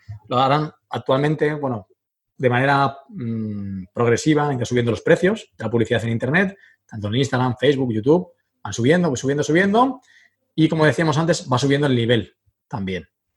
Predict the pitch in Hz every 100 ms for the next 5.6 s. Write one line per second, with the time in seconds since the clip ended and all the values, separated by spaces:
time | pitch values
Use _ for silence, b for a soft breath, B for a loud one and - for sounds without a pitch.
0 | _ _ _ _ _ _ 110 101 180 123
1 | 127 127 131 143 143 139 127 - - 143
2 | 135 135 131 127 143 175 185 - 117 110
3 | 123 117 107 104 98 107 101 156 _ _
4 | _ _ _ - 107 117 120 120 127 127
5 | 127 127 139 131 127